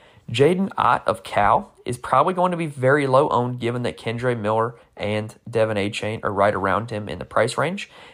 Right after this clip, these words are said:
And he's got a really steady workload. Um, I know Cal isn't exactly the best team out there. They're, you know,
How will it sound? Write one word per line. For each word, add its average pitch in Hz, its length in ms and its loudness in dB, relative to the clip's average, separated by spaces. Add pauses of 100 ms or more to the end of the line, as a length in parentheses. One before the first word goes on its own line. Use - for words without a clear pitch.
(100)
And 123 380 2
he's 156 220 -4
got 226 160 6
a - 60 4
really 139 320 2
steady 139 360 0
workload. - 480 0 (460)
Um, 113 480 2
I 123 60 0
know 160 180 4
Cal 151 400 4
isn't 147 200 -2
exactly 139 420 0
the 127 80 -4
best 120 280 -2
team 143 240 -6
out 151 220 -2
there. 160 240 -4
They're, - 240 -10 (160)
you - 100 -16
know, 62 200 -10